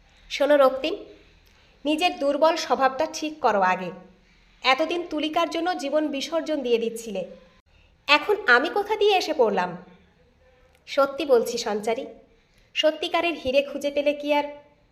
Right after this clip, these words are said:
ঝুটো পাথরটা কেউ বুকে করে রাখে? আমি এতদিন ভুল ছিলাম, এবারে ভুলগুলো শোধরাতে চাইছি।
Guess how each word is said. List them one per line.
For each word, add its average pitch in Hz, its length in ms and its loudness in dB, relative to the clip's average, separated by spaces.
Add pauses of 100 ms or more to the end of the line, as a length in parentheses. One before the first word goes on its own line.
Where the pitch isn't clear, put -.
ঝুটো 269 280 -4
পাথরটা 247 460 0 (340)
কেউ 262 200 4
বুকে 208 260 -6
করে 226 220 -2
রাখে? 185 400 -6 (1120)
আমি 269 160 2
এতদিন 339 320 -4
ভুল 254 300 -6
ছিলাম, 180 340 -6 (680)
এবারে 294 240 4
ভুলগুলো 254 520 4 (280)
শোধরাতে 247 600 0
চাইছি। 175 440 -8